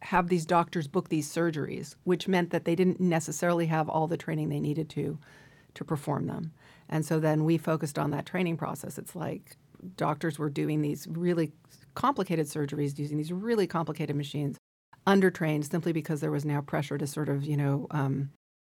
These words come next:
start selling these kind of surgeries to patients as the newest and the greatest. And honestly, um,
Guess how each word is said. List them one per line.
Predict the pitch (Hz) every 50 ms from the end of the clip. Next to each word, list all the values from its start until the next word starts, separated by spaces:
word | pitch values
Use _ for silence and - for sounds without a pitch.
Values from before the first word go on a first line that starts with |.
| _ _ _ _ _ _ _
start | - - - 175 - -
selling | - 165 160 160 165 165
these | 165 160 160
kind | - 170 156 165
of | 160
surgeries | 156 - 165 165 170 170 170 165
to | - 165
patients | 175 175 214 - - 165 139 151
as | 143 143
the | 143 151 147
newest | 147 151 143 147 143 - -
and | 147
the | 143
greatest. | 143 - 160 160 160 151 - 143 - -
And | 156 147
honestly, | - - 147 160 180 170 160 160 - - 147 143 151 - - -
um, | 143 147 147 147 151 - - - -